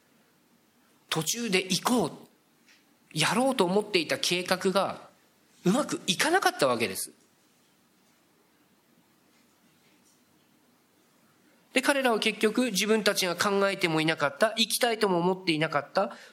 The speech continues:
トロアスという町に行き着いたと、そこに、そこには記されています。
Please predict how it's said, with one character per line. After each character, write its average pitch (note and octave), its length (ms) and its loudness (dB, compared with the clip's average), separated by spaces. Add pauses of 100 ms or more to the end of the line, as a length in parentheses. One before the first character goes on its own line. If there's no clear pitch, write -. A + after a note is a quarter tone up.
(100)
ト D4 180 2
ロ C4+ 240 2
ア G3+ 40 -2
ス D4+ 220 -4 (140)
と F3 160 2
い C#3+ 220 2
う B2+ 40 0
町 B2 340 -2
に G3+ 360 -4 (260)
行 A#2+ 100 -8
き D#3+ 120 -2
着 C#3+ 220 0
い A#2 60 -4
た A3 140 0
と、 C3 400 -8 (720)
そ B2+ 140 -4
こ A#2+ 40 -2
に、 A#2+ 140 -8
そ A2+ 180 -10
こ A#2 120 -6
に C3+ 100 0
は B2+ 320 -2 (100)
記 B2 240 -2
さ A2+ 140 0
れ G#2+ 80 -4
て G#2 140 -10
い F#2+ 60 -12
ま F#2 100 -16
す。 - 120 -16